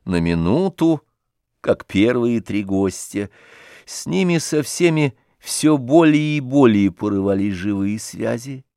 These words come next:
Обломов иногда интересовался какой-нибудь новостью, пятиминутным разговором, потом удовлетворенный этим молчал.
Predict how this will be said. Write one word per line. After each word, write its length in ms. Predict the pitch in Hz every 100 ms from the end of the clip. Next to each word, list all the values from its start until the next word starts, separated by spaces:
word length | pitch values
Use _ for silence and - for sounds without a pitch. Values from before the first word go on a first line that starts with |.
| _ _ _ _ _ _ _ _ _ _ _ _ _ _ _ _ - -
Обломов 560 | 95 101 104 104 -
иногда 340 | 101 98 98 98
интересовался 920 | 98 101 95 - 92 98 120 - 180
какой-нибудь 720 | 190 208 202 190 185 185 -
новостью, 800 | 175 160 156 - - - 147 - _ _ _ -
пятиминутным 720 | 254 - 147 120 110 110 107
разговором, 880 | 104 92 98 101 107 170 170 156 131 - _ -
потом 440 | 120 - 123 131
удовлетворенный 1000 | - 113 107 107 107 104 101 127 127 95 110
этим 260 | 120 117
молчал. 1040 | 98 90 87 - - - 95 92 92 113